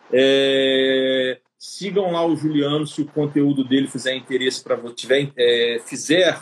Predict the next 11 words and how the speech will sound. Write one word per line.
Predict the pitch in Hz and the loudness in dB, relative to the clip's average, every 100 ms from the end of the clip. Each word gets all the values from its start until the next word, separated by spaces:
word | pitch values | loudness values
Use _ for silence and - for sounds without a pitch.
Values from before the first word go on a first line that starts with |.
| - | -10
inter-, | 139 139 135 123 | -4 0 2 2
é, | 117 | -2
fizer, | - 113 127 139 147 143 131 - | -4 -10 -2 0 2 0 -4 -8
é, | 117 | -8
sentido, | - 185 175 - 175 123 104 | -2 0 0 0 -2 -2 -6
desculpa, | - - 117 - - - - - | -14 -6 -6 -6 -20 -20 -20 -10
fizer | 117 143 | 0 0
sentido | 143 151 139 - 147 131 | 2 0 -2 0 -2 0
pra | 131 | 0
vocês, | 123 113 - 117 117 160 160 | 0 -2 -4 0 2 2 -2
tá? | - 117 139 | 0 2 2